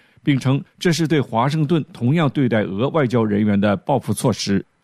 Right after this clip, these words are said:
这次会谈是在川普政府推动与俄罗斯恢复接触的背景下举行的。二月十二号，美国总统川普与俄罗斯总统普京进行电话交谈，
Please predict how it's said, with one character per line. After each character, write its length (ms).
这 140
次 140
会 200
谈 260
是 180
在 180
川 260
普 100
政 200
府 100
推 220
动 160
与 200
俄 140
罗 140
斯 260
恢 160
复 160
接 220
触 160
的 180
背 160
景 240
下 220
举 160
行 260
的。 160
二 160
月 160
十 180
二 160
号， 240
美 160
国 140
总 200
统 140
川 240
普 240
与 160
俄 160
罗 120
斯 160
总 220
统 140
普 180
京 300
进 180
行 260
电 200
话 140
交 180
谈， 280